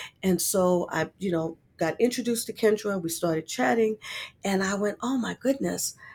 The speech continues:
how interesting that you have this book that's looking at the fiction that, um, that, that recreates, reconstructs, revitalizes the image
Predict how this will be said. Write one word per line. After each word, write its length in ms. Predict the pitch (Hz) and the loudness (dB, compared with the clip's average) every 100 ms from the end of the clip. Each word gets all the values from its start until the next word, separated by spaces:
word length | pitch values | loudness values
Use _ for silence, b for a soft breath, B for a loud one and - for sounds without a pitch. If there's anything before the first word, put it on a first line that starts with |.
| B | B
how 420 | - 160 175 196 - | -8 -2 0 -2 -2
interesting 800 | 269 320 - 247 - - 175 180 B B B _ | -2 0 -2 -4 -4 -4 -8 -10 B B B _
that 360 | 175 170 175 165 | -2 0 -2 -2
you 200 | 196 226 | 0 2
have 180 | 220 180 | 0 2
this 220 | 175 - | 0 0
book 360 | - 165 165 | 2 2 2
that's 440 | - 160 156 - - | -2 -2 -2 -6 -8
looking 500 | 175 196 220 208 180 | -2 -2 -2 0 0
at 240 | 160 160 - - | 0 -2 -6 -8
the 100 | 165 | -8
fiction 720 | - 330 330 - 160 160 170 B B B B - | 0 0 0 -2 -2 -4 -10 B B B B -2
that, 460 | 180 175 165 - - | 0 2 0 -2 -4
um, 480 | 165 160 156 160 - _ - | -4 -4 -4 -8 -12 _ -2
that, 300 | 156 156 - _ - | 0 -2 -6 _ -2
that 220 | 160 156 - | 0 0 -4
recreates, 880 | 165 214 208 - 202 180 175 175 - | -2 -2 -4 -4 0 2 2 -2 -4
reconstructs, 880 | 175 185 - 185 - - 170 165 165 | 0 -2 -2 -4 -4 0 0 0 -2
revitalizes 1300 | 156 175 165 165 165 170 165 156 156 151 156 156 - B B B B _ | -2 -4 -2 0 0 2 0 0 -2 -2 -2 -2 -4 B B B B _
the 240 | 180 170 - | -2 0 2
image 440 | 165 170 165 160 | 2 4 2 0